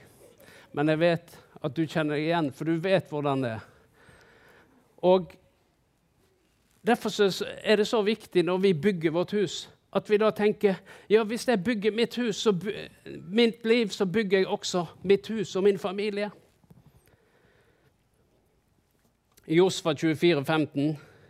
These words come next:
så sier Josva, «Jeg vil bygge mitt liv.»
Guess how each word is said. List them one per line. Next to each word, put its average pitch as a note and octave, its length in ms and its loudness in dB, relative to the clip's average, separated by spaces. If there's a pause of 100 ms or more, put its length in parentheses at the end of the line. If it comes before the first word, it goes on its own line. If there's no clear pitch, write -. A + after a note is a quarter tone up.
(960)
så - 160 -8
sier C3 300 0
Josva, G#2 380 -10 (920)
«Jeg D#3+ 440 4 (1600)
vil D3+ 160 2
bygge C#3 400 -2 (1120)
mitt C3 240 -4
liv.» A2+ 180 -10